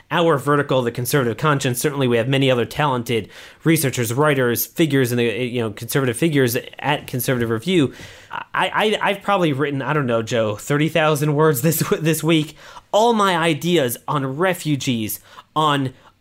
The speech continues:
on, I, I have an article, and I wanna make sure we put in our show notes that I wrote after San Bernardino,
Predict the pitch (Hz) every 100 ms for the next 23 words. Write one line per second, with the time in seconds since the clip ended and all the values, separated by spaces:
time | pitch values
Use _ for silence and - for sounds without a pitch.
0 | - 151 - 117 175 175 165 160 156 -
1 | 185 180 160 139 143 165 170 151 147 156
2 | 147 - 151 135 117 - 147 135 143 -
3 | 123 123 131 127 131 123 143 131 127 120
4 | 123 165 139